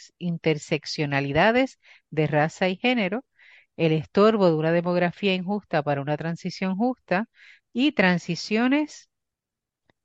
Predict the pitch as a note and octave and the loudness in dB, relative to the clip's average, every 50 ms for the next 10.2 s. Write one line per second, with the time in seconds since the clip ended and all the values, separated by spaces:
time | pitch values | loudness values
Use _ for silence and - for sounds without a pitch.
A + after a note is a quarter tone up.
0 | _ _ _ - B2+ C#3 - - D3+ C#3+ C3+ B2 B2 A#2 - D#3 D#3 D3 - D3+ | _ _ _ -12 -12 -12 -8 -4 -2 0 0 0 0 -2 -4 -6 -6 -4 -6 -6
1 | - E3+ E3 F3+ F3+ G3 G3+ F#3 - G#3 G#3 F#3 E3 - D#3+ D3 - - - D3 | -4 -2 -2 -2 -2 -2 -2 0 2 2 2 2 2 0 -4 -6 -6 -4 0 2
2 | C#3+ C#3+ D3 F3 G3 G3 A3+ A#3+ B3+ _ _ _ _ _ - - E3 D3 D#3 C#3+ | 2 4 2 2 0 0 -2 -4 -4 _ _ _ _ _ -4 0 2 2 2 2
3 | C#3 D3 D#3+ F#3+ G#3 G3+ - - - D3 C3+ C#3 _ _ - D#3 D3+ D3+ F3 G#3+ | 2 2 0 0 -2 -6 -8 -6 -4 -4 -4 -4 _ _ -8 -6 -4 -2 -2 -2
4 | B3+ D4 - _ _ _ _ _ _ _ _ - - - G3+ F#3 G3 F3 - D#3+ | -2 -4 -6 _ _ _ _ _ _ _ _ -6 0 2 2 2 2 2 0 0
5 | D3 D3+ D3 D3 D3+ G3+ A3 G3+ E3+ F3+ A3 _ _ _ _ _ _ - - _ | 0 0 0 0 0 -2 -2 -2 -4 -6 -8 _ _ _ _ _ _ -20 -20 _
6 | _ _ - D#3+ E3 E3 E3+ F3 D#3+ E3 D#3 E3 D3+ D3+ D3+ - D#3+ D#3 D3+ - | _ _ -2 2 2 4 4 2 0 2 2 2 4 2 2 0 -2 -2 -2 -2
7 | F3 F3+ - - A3+ A#3+ A#3 G#3+ G3 F3 D#3 D3 C#3+ D3 D3 D3 D3+ D#3 E3+ E3+ | -4 -4 -4 -4 -4 -4 -2 0 0 0 0 -2 -2 -2 -4 -4 -2 0 0 0
8 | D#3 D#3+ D#3+ D#3+ E3 E3 E3 E3+ E3 - _ - D#3+ D3+ D#3 D3+ E3 E3 - - | 0 -2 -6 -6 -6 -4 -4 -4 -4 -6 _ 0 0 0 0 0 -4 -4 -4 -2
9 | - C4+ C4 - _ - G#3 G#3 A3+ A#3 - _ _ _ _ _ _ _ - A3+ | -2 -4 -4 -4 _ -4 -2 -2 -2 -2 -6 _ _ _ _ _ _ _ -4 -2
10 | B3+ C#4 D4+ G#4 | -2 -2 -2 -6